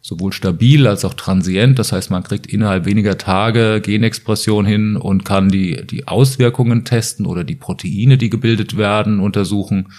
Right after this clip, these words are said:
sodass man nicht, äh, ganze Doktorandengenerationen ins Land schicken muss, um dann, äh, ganze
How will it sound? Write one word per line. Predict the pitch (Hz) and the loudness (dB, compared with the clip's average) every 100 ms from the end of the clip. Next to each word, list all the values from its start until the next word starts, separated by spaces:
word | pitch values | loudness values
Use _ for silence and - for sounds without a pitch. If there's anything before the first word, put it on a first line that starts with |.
| - - - - - | -20 -20 -20 -20 -10
sodass | - 107 - | -6 -4 0
man | 101 101 | 2 2
nicht, | 104 - - | 0 -2 -4
äh, | 98 95 | -2 0
ganze | 95 101 | -2 -2
Doktorandengenerationen | 98 95 98 101 113 107 104 95 98 - 98 101 98 95 87 | -4 -4 0 2 2 2 2 2 2 2 2 4 4 4 2
ins | 92 - | -2 0
Land | 95 98 | 0 2
schicken | - 107 101 | 0 0 4
muss, | 98 92 | 4 2
um | 95 95 | 0 0
dann, | 92 90 90 - | 0 -2 -4 -6
äh, | - 101 101 | -6 -8 -8
ganze | - 98 98 87 | -8 -8 -6 -8